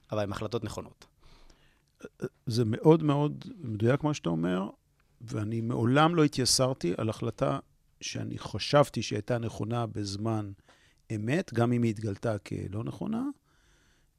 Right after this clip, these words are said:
Speaker 2: אה, יותר אתה מתבאס מההחלטות שאתה אומר, "וואלה,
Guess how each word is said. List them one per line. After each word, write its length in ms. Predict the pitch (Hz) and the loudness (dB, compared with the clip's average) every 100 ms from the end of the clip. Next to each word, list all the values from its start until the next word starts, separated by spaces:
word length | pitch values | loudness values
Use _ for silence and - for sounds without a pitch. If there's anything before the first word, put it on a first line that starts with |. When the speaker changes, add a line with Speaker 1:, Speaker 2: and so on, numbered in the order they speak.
| - | -8
Speaker 2:
אה, 800 | 107 107 101 104 104 101 104 104 - _ _ _ _ _ _ _ _ _ - _ _ _ _ _ _ | -4 -4 -4 -4 -4 -4 -6 -8 -12 _ _ _ _ _ _ _ _ _ -20 _ _ _ _ _ _
יותר 420 | 117 135 - 226 208 | -6 -6 0 2 4
אתה 140 | 165 | 2
מתבאס 500 | 147 117 127 135 - | 2 2 2 2 0
מההחלטות 460 | 127 139 135 175 - | -2 -4 -4 -4 -4
שאתה 140 | - | -6
אומר, 200 | 117 123 | -6 -6
"וואלה, 420 | 117 135 135 110 | -2 2 2 2